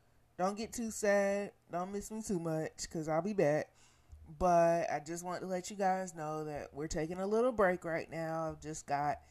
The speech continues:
I, I just need a little break. I've got a lot going on in my life right now. I'm not even gonna get into it. But, um, don't think that I won't be coming back, because I'll be back come December first. I just,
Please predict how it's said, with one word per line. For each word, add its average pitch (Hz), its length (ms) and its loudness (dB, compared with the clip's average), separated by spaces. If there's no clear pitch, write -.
I, 226 300 6
I 226 60 6
just 208 200 -6
need 190 140 -8
a 190 80 -4
little 175 240 -2
break. 143 340 -4
I've 143 120 -8
got 160 160 0
a 156 40 -2
lot 147 240 -2
going 156 240 -8
on 143 360 -8
in 143 80 -14
my 143 140 -10
life 143 340 -2
right 123 240 -8
now. 127 300 -6
I'm 127 100 -12
not 135 160 -6
even 127 120 -14
gonna 113 180 -12
get 165 140 -8
into 208 380 -6
it. 202 240 -6
But, 247 520 2
um, 196 540 -4
don't 190 240 -2
think 208 180 -8
that 202 140 -4
I 196 160 0
won't 196 260 -4
be 214 80 -8
coming 196 320 -4
back, 175 340 0
because 170 480 -2
I'll 165 120 -2
be 185 100 -6
back 196 360 0
come 180 200 -8
December 214 480 -6
first. 165 580 -8
I 165 120 -8
just, 160 340 -10